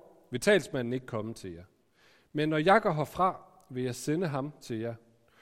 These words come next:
Og når han kommer, skal han overbevise verden om synd, og om retfærdighed, og om dom. Om synd, at de ikke tror på mig. Om retfærdighed,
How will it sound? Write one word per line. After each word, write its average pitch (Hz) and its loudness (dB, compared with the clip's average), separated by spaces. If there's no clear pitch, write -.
Og 151 -4
når 160 2
han 175 2
kommer, 196 4
skal - -4
han 127 -2
overbevise 160 -2
verden 120 -2
om 95 -12
synd, 220 -2
og 110 -12
om 101 -14
retfærdighed, 160 0
og 147 -6
om 147 -8
dom. 82 -10
Om 127 -6
synd, 233 -4
at 127 -10
de 160 -4
ikke 185 -4
tror 214 0
på - -8
mig. 92 -12
Om 113 -8
retfærdighed, 135 0